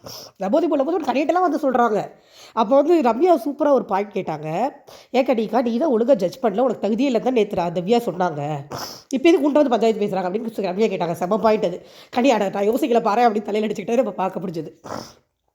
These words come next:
இந்த ஹோல் சண்டையில அரோரா சொன்ன ஒரே ஒரு பாயிண்ட் தான் கரெக்ட். ஒரே ஒரு பாயிண்ட் நல்லா இருந்தது. சபரி அது குப்பை, குப்பையை போய் நாங்க என்ன வேணாலும் போடுவோம், நீ எடுத்து வச்சது தப்பு அப்படின்றாங்க. கரெக்ட், தப்பு. குப்பையில என்ன வேணாலும் போடுவாங்க,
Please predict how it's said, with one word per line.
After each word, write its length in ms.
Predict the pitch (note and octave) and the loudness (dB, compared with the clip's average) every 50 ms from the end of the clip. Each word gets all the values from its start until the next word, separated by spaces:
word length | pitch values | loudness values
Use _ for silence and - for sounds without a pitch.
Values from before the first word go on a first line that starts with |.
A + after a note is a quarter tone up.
| _ _ _ _ _ - - | _ _ _ _ _ -6 -2
இந்த 160 | A#3+ A#3 A3+ | 2 2 2
ஹோல் 300 | F#3+ A3+ B3 D4+ F4 D4 | 4 4 4 4 4 2
சண்டையில 280 | C#4+ G3+ G#3+ B3 B3 | 0 0 0 -2 -2
அரோரா 240 | E3+ F3+ A3+ C4+ D4 | 0 0 0 0 0
சொன்ன 200 | C4+ B3+ G3 F#3+ | 0 -2 -4 -6
ஒரே 180 | E3 E3 F3+ G3+ | -6 -6 -4 -4
ஒரு 100 | A3+ - | -4 -4
பாயிண்ட் 220 | - D#3+ D3 D3 | -6 -8 -10 -10
தான் 100 | D#3 G#3 | -10 -10
கரெக்ட். 300 | G#3+ E3+ D#3 D3+ - - - _ _ _ _ _ _ _ _ _ - - - | -8 -8 -10 -12 -14 -18 -20 _ _ _ _ _ _ _ _ _ -20 -18 -4
ஒரே 140 | - A3+ D4 | 2 4 6
ஒரு 80 | D4+ C4+ | 6 6
பாயிண்ட் 200 | - C4+ A#3 A3 | 4 2 0 0
நல்லா 180 | F3 F#3 A3 | -2 0 0
இருந்தது. 280 | A#3 A3 E3 E3 C#3 D3+ - _ _ _ _ _ _ _ | 0 0 -2 -4 -10 -14 -16 _ _ _ _ _ _ _
சபரி 260 | - A3+ G3+ A#3 C#4 D#4+ | -6 0 2 4 4 4
அது 140 | C4 G#3 G#3 | 4 2 0
குப்பை, 400 | - C4 A#3+ - - - E4 C#4 - - | -4 -6 -8 -8 -4 0 0 0 0 -2
குப்பையை 400 | - B3 A3+ - - G4 F#4 D4 | -8 -10 -8 -2 0 0 0 0
போய் 180 | - - D4 D4+ | 0 -2 0 0
நாங்க 140 | C#4+ A3 F3+ | 0 0 -2
என்ன 120 | F3+ F#3+ B3+ | -2 0 2
வேணாலும் 280 | C#4 B3+ B3 D4 D#4+ A#3 | 2 2 2 2 0 0
போடுவோம், 240 | A3+ G3 F3+ E3+ E3+ | -2 -4 -4 -4 -6
நீ 80 | F3+ F#3+ | -6 -6
எடுத்து 200 | G3+ - E4 B3+ | -4 -2 -2 -2
வச்சது 220 | G#3+ - A#3+ A#3+ | 0 0 0 -2
தப்பு 300 | - F#3+ - - - - G#3 | -2 -4 -8 -6 -4 -4 -4
அப்படின்றாங்க. 460 | F#3+ D#3 E3+ E3+ D#3+ - D3+ C#3+ D3+ D3 | -2 -2 -4 -6 -6 -6 -8 -8 -10 -12
கரெக்ட், 340 | - F3 E3 D#3+ - - - _ | -10 -10 -10 -10 -12 -16 -8 _
தப்பு. 280 | - A3+ - - - G3+ - _ - - - - - - _ _ _ | -4 -4 -4 -6 -10 -12 -12 _ -20 -20 -20 -20 -20 -20 _ _ _
குப்பையில 300 | - A#3+ G#3 D4+ D4 B3+ | -12 -2 2 2 4 4
என்ன 120 | A3 G3+ A#3 | 2 0 0
வேணாலும் 280 | A3 A3 A#3 C4 - - | 0 0 0 0 0 -2
போடுவாங்க, 340 | G#3+ G3+ F#3+ F#3 F3 F#3+ | -4 -4 -2 -2 -2 -4